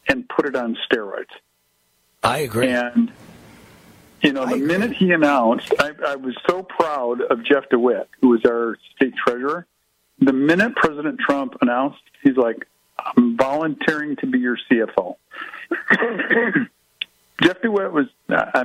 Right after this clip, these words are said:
Speaker 1: I mean, I love that guy because he had the, he had the stones to basically stand up and say, "I don't care what people think of me. This is the right man for the job." He's not a priest. He's a warrior.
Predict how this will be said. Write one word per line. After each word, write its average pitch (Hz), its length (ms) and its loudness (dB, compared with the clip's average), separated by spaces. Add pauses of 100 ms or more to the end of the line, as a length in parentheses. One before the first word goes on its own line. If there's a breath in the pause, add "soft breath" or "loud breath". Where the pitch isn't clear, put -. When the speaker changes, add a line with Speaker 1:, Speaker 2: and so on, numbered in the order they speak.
(140)
Speaker 1:
I 135 80 2
mean, 127 200 -4
I - 20 0
love 160 240 -2
that 117 160 -2
guy 110 220 -2 (340 loud breath)
because 160 240 0
he 185 80 -2
had 175 180 -4
the, 151 200 -2 (260)
he 202 100 2
had 202 80 -6
the 170 80 -10 (100)
stones 165 380 -2 (500)
to 139 60 0
basically 156 540 0
stand 135 260 0
up 131 120 -4
and 131 140 0
say, 131 60 6
"I 127 160 0
don't 269 180 0 (100)
care 180 160 0
what 113 180 -8
people 143 320 0
think 135 160 0
of 165 60 2
me. 208 200 0 (220 loud breath)
This 135 300 4
is 160 100 0
the 147 100 4
right 139 180 0
man 135 260 4
for 131 100 2
the 117 80 -2
job." 135 300 0 (200 loud breath)
He's 139 180 2
not 170 200 2
a 269 60 0
priest. 165 420 -2 (100)
He's 196 140 0
a 190 60 2
warrior. 240 500 0